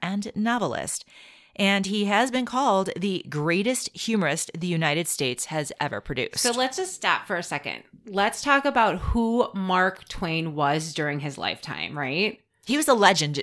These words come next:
Speaker 1: during his lifetime.
Speaker 2: And
Speaker 1: he is the author of The Adventures of Tom Sawyer and Huckleberry Finn.
Speaker 2: That's, see,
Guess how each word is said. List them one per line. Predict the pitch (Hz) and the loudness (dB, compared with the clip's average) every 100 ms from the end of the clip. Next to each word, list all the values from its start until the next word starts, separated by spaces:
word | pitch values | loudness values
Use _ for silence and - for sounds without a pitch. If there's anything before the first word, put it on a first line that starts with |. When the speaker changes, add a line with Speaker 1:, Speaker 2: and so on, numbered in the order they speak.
| 156 | 0
Speaker 1:
during | 139 160 135 | 2 4 2
his | 143 120 | -2 -4
lifetime. | 107 - - - - | -2 -4 -6 -6 -4
Speaker 2:
And | 220 214 | -4 0
Speaker 1:
he | 285 | 2
is | 320 | 4
the | 285 - | 4 4
author | 214 226 196 180 | 4 2 2 0
of | - 165 156 | 2 2 2
The | 156 | -2
Adventures | 143 170 202 185 | -2 -2 -2 -4
of | |
Tom | - 170 156 | -4 -4 -4
Sawyer | - 135 113 - - - - | -2 -2 -2 -4 -8 -18 -6
and | 196 185 180 - | -2 0 -2 -4
Huckleberry | - 185 160 139 127 | 0 0 4 4 4
Finn. | - - | 0 -4
Speaker 2:
That's, | - 185 - - | 0 0 0 -12
see, | - 196 196 214 | 0 4 4 2